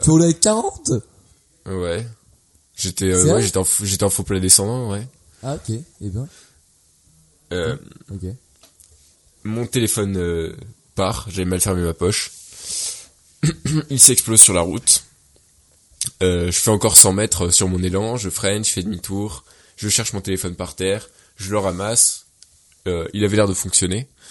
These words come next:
Speaker 2: Je le mets dans ma poche. J'arrive, euh, à mon stage. Euh, là, il fonctionnait plus du tout. Euh, l'écran était tout, tout noir. Euh,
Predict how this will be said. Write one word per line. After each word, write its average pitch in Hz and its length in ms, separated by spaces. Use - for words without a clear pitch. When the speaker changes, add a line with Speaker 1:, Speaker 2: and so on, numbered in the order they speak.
Speaker 2:
Je 104 160
le 107 60
mets 107 60
dans 98 100
ma 90 80
poche. 107 480
J'arrive, 101 500
euh, 92 240
à 95 80
mon 90 120
stage. 101 500
Euh, 87 240
là, 90 100
il 95 60
fonctionnait 90 360
plus - 140
du 95 120
tout. 101 260
Euh, - 60
l'écran 95 400
était 92 180
tout, 90 600
tout - 160
noir. 92 680
Euh, 92 120